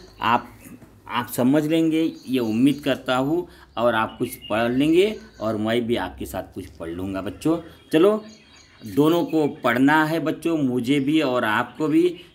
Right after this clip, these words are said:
क्यों ना स्टार्ट किया जाए? ये लास्ट पार्ट है हमारी ये थर्ड चैप्टर का बच्चों। तो ले-, तो देखो बेट-, बच्चों क्या कहते हैं पहले में, ये देखो, "Take a drop of water from the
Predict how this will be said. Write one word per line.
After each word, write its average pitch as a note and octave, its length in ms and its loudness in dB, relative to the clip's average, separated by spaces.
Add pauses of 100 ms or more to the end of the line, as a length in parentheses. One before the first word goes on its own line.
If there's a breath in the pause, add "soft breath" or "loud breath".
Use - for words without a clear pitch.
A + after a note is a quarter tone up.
क्यों C#3 180 4
ना C#3 120 4
स्टार्ट A#2+ 480 -2
किया C3 160 0
जाए? D3 360 0 (280 loud breath)
ये B2+ 160 2
लास्ट A#2+ 460 0
पार्ट A2+ 360 -2
है B2+ 160 -4
हमारी G#2+ 500 -4
ये A2 80 -2
थर्ड A2 360 -8
चैप्टर F#2 400 -10
का F#2+ 140 -8
बच्चों। - 340 -14 (640)
तो F3+ 300 6
ले-, C#3 400 2 (540)
तो F3 60 0
देखो F3 220 2
बेट-, E3+ 200 -2
बच्चों D#3+ 340 0
क्या F3 280 0
कहते F#3+ 320 -2
हैं F#3+ 140 -4
पहले E3 280 0
में, G3 260 -2 (440)
ये C#3 80 2
देखो, D#3+ 400 0 (1500)
"Take A3 260 6
a D#3 240 -2
drop D#3+ 280 0
of E3 200 -6
water B2 520 -6
from B2+ 220 0
the C3+ 140 0